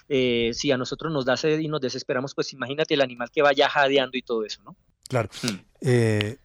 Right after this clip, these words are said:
Speaker 2: doctor Javier Rivas, ¿por qué, por ejemplo, algunos gaticos cuando se les transporta por tierra abren tanto la boca y parecen estar
Speaker 1: Sí.
Speaker 2: extremadamente estresados, sacan la lengua,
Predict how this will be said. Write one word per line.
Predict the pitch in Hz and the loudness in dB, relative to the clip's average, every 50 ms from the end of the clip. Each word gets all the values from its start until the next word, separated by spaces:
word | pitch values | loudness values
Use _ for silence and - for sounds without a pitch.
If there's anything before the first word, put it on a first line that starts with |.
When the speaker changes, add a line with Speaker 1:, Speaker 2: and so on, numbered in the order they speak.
| _ - | _ -12
Speaker 2:
doctor | - 113 113 104 - - 131 127 | -8 -6 -6 -4 -2 0 0 2
Javier | 123 139 147 143 143 143 | 4 4 6 6 6 6
Rivas, | 147 165 160 135 107 - | 4 4 2 2 0 -2
¿por | - - 131 123 117 - | -2 2 2 2 4 4
qué, | - 135 127 | 2 2 4
por | - - | 4 4
ejemplo, | 147 127 127 127 - 160 | 4 4 4 2 2 2
algunos | 151 147 131 139 143 143 151 147 143 | 2 2 2 2 2 2 2 2 2
gaticos | 131 107 - - 120 110 - 139 123 | -2 -2 -2 -4 -6 -2 -2 -2 -2
cuando | - - 127 107 101 95 101 95 92 92 - _ - - - - - _ _ | -2 -2 -2 -2 -2 -4 -4 -4 -4 -6 -8 _ -20 -20 -20 -20 -20 _ _
se | - - 131 110 | -12 -8 -6 -4
les | 107 101 - | -4 -4 -4
transporta | - 107 92 - - 120 117 - 143 135 | -4 -6 -4 0 0 0 2 4 4 4
por | - - 123 113 107 | 4 2 -4 -4 -4
tierra | - 120 123 123 127 127 135 139 139 139 - - - - _ _ _ - | -2 2 2 4 4 6 6 6 4 4 0 -8 -20 -20 _ _ _ -4
abren | - 117 127 131 139 143 147 143 | 0 2 2 4 4 4 4 4
tanto | - 143 139 135 135 - - 139 | 4 4 2 2 2 2 0 0
la | 135 123 113 | 0 0 -4
boca | 104 104 117 127 135 143 135 - - 147 139 139 139 139 135 135 127 - - - - _ _ _ - | -2 0 4 6 6 6 4 4 2 2 2 4 4 4 2 0 -2 -6 -14 -20 -20 _ _ _ -12
y | 269 160 120 117 113 110 110 110 131 208 - | -8 -6 -4 -2 -2 -4 -4 -6 -6 -8 -6
parecen | - 117 101 110 113 - 143 131 | -4 -4 -2 -2 -2 0 0 -2
estar | 120 - - 120 117 | -2 -2 -2 0 0
Speaker 1:
Sí. | 127 | 0
Speaker 2:
extremadamente | 127 - - - - 127 113 101 110 117 123 127 131 131 135 139 135 131 - - | -2 -2 -6 -6 -2 -2 0 0 2 2 2 2 0 2 2 2 2 0 0 -2
estresados, | 135 120 - - 120 98 - - 127 131 135 143 123 - | -4 -4 -4 -4 -6 -4 0 2 4 4 4 4 2 2
sacan | - 131 127 - - 139 135 131 | 0 -2 -2 0 -2 -2 0 0
la | 120 110 | -2 -2
lengua, | 104 107 120 131 139 143 139 123 139 139 135 135 131 - | 0 2 4 4 6 4 4 6 6 6 6 6 2 -4